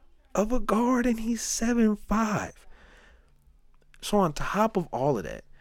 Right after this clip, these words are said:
on top of the idea that this guy is out there doing all that,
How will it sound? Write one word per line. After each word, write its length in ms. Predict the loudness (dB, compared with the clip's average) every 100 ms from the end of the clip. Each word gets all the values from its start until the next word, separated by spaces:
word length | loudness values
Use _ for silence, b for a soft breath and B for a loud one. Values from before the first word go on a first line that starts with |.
| b b -12
on 120 | -8
top 300 | -4 -4 -4
of 180 | -6 -4
the 80 |
idea 480 | -4 -2 -4 -4 -4
that 100 | -4
this 160 | -8 -8
guy 240 | -6 -6
is 120 | -6
out 180 | -8 -8
there 200 | -8 -10
doing 240 | -8 -8 -6
all 160 | -8
that, 340 | -6 -8 -10